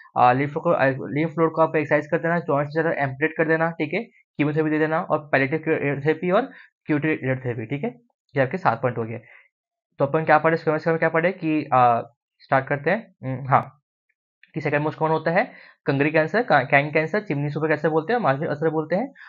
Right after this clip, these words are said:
और इस सेक्टर देख लेंगे अपन यूवी रे, आर्सेनिक, अ, यूवी रे, अ, यूवी रे हो गया, आर्सेनिक रेडिएशन हो गया, ठीक है, टोबैको हो गया,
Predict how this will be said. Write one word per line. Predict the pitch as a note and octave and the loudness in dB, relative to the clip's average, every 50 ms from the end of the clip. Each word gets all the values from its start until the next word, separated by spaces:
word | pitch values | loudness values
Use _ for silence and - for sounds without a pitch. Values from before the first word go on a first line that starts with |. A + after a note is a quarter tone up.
| - - | -12 -10
और | - A#2+ B2+ C3 | -10 -4 -2 -2
इस | D3 C#3+ | -2 0
सेक्टर | F3 D#3+ D#3+ E3+ | -2 0 0 0
देख | D#3+ E3 D#3+ E3 | -2 -2 -2 -2
लेंगे | E3 E3 E3 | -4 -4 -4
अपन | - - F3+ | -4 -6 -4
यूवी | D3+ C#3 C3+ D3 D3+ | -4 -4 -2 -2 -2
रे, | D3+ E3+ G#3+ A3 - - | -2 -2 -4 -4 0 2
आर्सेनिक, | B2+ C3 C3 D3 E3 D3+ - | 2 2 2 -4 -8 -8 -4
अ, | - B2 C3 | -2 0 0
यूवी | C3+ C3+ C3+ D3 | 0 0 -2 -2
रे, | C#3+ C#3+ - - | -2 -2 0 2
अ, | C3+ C3 - C3+ | 2 2 2 2
यूवी | C#3 C3 C#3 | -2 -4 -2
रे | C#3+ D3 | -2 0
हो | D3 C#3 C#3+ - - C3 - - D3 C#3 C#3+ C#3+ C#3 C#3 B2+ | 0 0 0 -2 -2 -4 -4 -6 -6 -4 -2 -2 -2 -2 0
गया, | C3+ C3+ | 0 -2
आर्सेनिक | C3 - - - A2+ B2+ C3 B2+ C#3+ D3 C#3 | -2 -2 -6 -4 -2 -2 0 0 -2 0 0
रेडिएशन | C#3 C3 C3+ C3+ D3 | 0 0 -2 -4 -4
हो | C#3+ | -2
गया, | C3+ C3+ B2+ | 0 0 0
ठीक | B2+ C3 | 0 0
है, | D#3 F3 | -2 -2
टोबैको | F3 D3 C3 A#2+ A#2+ - D3 | 2 4 4 4 4 2 0
हो | D3 C#3+ | 0 0
गया, | C#3 C3+ C3 B2 | 2 2 2 0